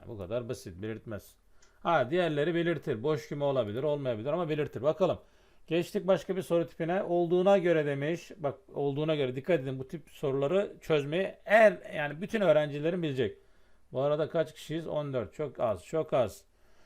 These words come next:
Kendim dahil on dört tabii. İfadelerinden hangisi ya da hangileri yanlış?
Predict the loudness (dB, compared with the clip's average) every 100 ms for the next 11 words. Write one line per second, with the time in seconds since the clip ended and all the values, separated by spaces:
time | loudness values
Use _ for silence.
0 | -20 -20 -20 -20 -20 -20 _ _ _ 0
1 | 0 0 4 4 4 0 -6 -8 -10 -10
2 | -14 0 4 6 6 4 4 2 0 -2
3 | 0 2 2 0 0 2 2 4 4 4
4 | 2 2 2 2 -2 -10 -14